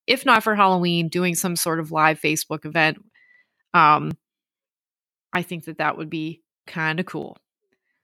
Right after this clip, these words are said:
So, again, if you have any ideas, if you wanna send an email out with some ideas about, you know, what you like to hear covered on the pod, or if you have an idea about what I should do for Halloween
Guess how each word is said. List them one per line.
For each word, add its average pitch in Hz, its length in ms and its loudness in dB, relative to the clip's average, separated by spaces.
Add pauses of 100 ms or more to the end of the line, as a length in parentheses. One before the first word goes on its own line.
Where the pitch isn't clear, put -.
(160)
So, 233 300 2 (260)
again, 208 320 -2
if - 120 -18
you 196 100 -8
have 170 260 2
any 240 160 -2
ideas, 330 560 2
if 214 140 -8
you 170 80 -8
wanna 175 200 -6
send 175 260 -6
an 190 100 -4
email 285 340 2
out 277 240 4
with 269 120 -2
some 262 160 -4
ideas 254 500 0
about, 220 600 2 (1400)
you 202 120 -4
know, 170 160 -4
what 180 220 0
you 190 200 -4
like 185 240 -2
to 196 100 -10
hear 175 540 -4
covered 214 460 2
on 277 160 2
the 285 60 -2
pod, 277 500 2 (100)
or 381 140 4 (140)
if 403 160 2
you 381 120 4
have 403 260 4
an 381 60 0
idea 190 280 4
about 180 220 2
what 190 120 2
I 175 120 2
should 165 160 -8
do 170 120 -6
for 170 200 -6
Halloween 165 720 -2